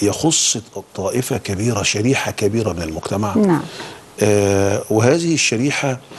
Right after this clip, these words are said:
Speaker 1: شريحة مؤثرة وشريحة فاعلة
Speaker 2: مم.
Speaker 1: وشريحة تهم الجميع.
Speaker 2: مم.
Speaker 1: يعني الشباب بيهموا أو بيهموا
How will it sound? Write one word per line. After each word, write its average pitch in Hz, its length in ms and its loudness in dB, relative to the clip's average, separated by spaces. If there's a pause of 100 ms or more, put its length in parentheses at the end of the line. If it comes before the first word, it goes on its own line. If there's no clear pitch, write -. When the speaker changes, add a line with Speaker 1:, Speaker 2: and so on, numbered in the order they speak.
(140)
Speaker 1:
شريحة 147 500 2
مؤثرة 107 580 -2 (760)
وشريحة 127 560 2
فاعلة 92 560 0 (300)
Speaker 2:
مم. 202 160 -2
Speaker 1:
وشريحة 139 840 2
تهم 135 360 4
الجميع. 95 420 0 (400)
Speaker 2:
مم. 208 60 -6 (200)
Speaker 1:
يعني 104 180 0
الشباب 127 500 4 (200)
بيهموا 113 680 2 (300)
أو 98 140 4
بيهموا 107 560 2